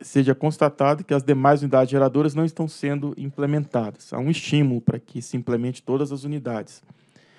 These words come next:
Dessa forma, se a unidade o-, geradora oito realmente tivesse condição de entrar em operação comercial antes da disponibilidade do primeiro bipolo,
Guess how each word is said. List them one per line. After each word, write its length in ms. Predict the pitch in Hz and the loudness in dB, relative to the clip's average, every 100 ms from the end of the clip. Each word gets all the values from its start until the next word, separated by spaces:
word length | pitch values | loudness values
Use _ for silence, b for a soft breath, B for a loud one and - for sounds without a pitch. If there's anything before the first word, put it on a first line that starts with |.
| b b b | b b b
Dessa 280 | 127 127 143 | 0 2 0
forma, 500 | - 165 185 143 104 _ _ _ _ _ _ _ _ _ - | 6 6 6 2 -6 _ _ _ _ _ _ _ _ _ -20
se 140 | - 156 | 2 4
a 40 | |
unidade 480 | 175 156 160 156 160 | 4 6 6 6 2
o-, 120 | 147 | 0
geradora 500 | 120 143 147 143 151 | 0 2 4 4 4
oito 380 | 139 127 120 - | 6 4 2 -2
realmente 520 | 120 156 147 147 143 | 4 4 6 2 0
tivesse 400 | - 127 139 131 | -4 2 2 0
condição 400 | - 143 127 135 | -2 -4 -2 -2
de 80 | 127 | -2
entrar 200 | 131 131 | -2 -2
em 40 | 131 | -2
operação 360 | 127 127 135 | 0 0 -2
comercial 540 | 123 123 120 123 113 - | -6 -6 -2 0 0 0
antes 460 | 131 165 180 - | 2 4 2 -2
da 180 | 123 123 | -2 -2
disponibilidade 520 | 117 - 123 113 117 | -2 -6 -4 -2 -2
do 100 | 113 | -2
primeiro 360 | - 113 113 113 | -8 -6 -4 -4
bipolo, 520 | 135 139 139 156 165 | -4 0 2 2 -2